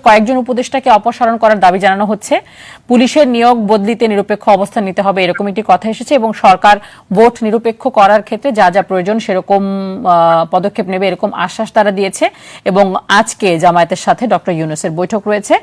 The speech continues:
এবং, আহ, আরো কিছু বিষয় ওইখানে এসছে। আহ, নির্বাচনের আগে প্রশাসনে যাবতীয় রদবদল সরাসরি প্রধান উপদেষ্টার তত্ত্বাবধানে করা হবে, এরকম কথাও এসেছে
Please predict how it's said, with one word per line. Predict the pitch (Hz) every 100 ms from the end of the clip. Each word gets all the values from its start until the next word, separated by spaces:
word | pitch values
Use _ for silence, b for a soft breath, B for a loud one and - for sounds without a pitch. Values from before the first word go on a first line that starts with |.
| B B B B
এবং, | 247 277 320 381
আহ, |
আরো | 226 226 214 254
কিছু | 277 269
বিষয় | 247 247 269 262
ওইখানে | 233 240 262
এসছে। | 247 214 - - 254 370
আহ, | 190 196
নির্বাচনের | 208 214 226 220
আগে | 190 196
প্রশাসনে | 226 214 233 247 240
যাবতীয় | 202 185 202 202
রদবদল | 180 185 190
সরাসরি | 196 180 185 208 214 226
প্রধান | - 196 208
উপদেষ্টার | 196 196 - 214
তত্ত্বাবধানে | 202 196 180 190 190 214 208
করা | 190 190
হবে, | 202 185
এরকম | 170 196
কথাও | 196 180 202
এসেছে | 190 214 330